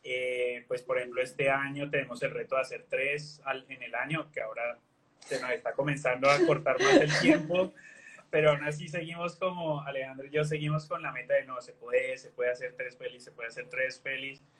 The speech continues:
Speaker 1: porque cuando hicimos Ruido y Psicosexual las hicimos como back to back, que
Speaker 2: Ujú.
Speaker 1: dijimos, "No queremos volver a ese tipo otra vez", porque yo la verdad ya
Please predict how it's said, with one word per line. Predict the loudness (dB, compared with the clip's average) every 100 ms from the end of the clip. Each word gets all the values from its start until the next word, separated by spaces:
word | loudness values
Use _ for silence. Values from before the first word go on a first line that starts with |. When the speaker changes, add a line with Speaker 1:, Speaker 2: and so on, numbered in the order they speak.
| _ _ _ 0
Speaker 1:
porque | 2 4
cuando | 4 2
hicimos | -2 -2 2 4 2 0
Ruido | 2 4 2
y | 0
Psicosexual | -2 0 0 0 2 2 6
las | 4
hicimos | 4 -2 -6 -4
como | 0 2 4
back | 2 0
to | -4
back, | 2 2 0 _ _ _ _ _ _ 4
que | 6
Speaker 2:
Ujú. | 8
Speaker 1:
dijimos, | 6 4 -2 -8
"No | -6 6
queremos | 6 6 4
volver | 6 6 6 8
a | 8
ese | 6 -4
tipo | -8 -6 -6
otra | 0 0 0
vez", | -4
porque | -12 -10
yo | -8 -2
la | 0
verdad | 0 -4 -6
ya | -4 -6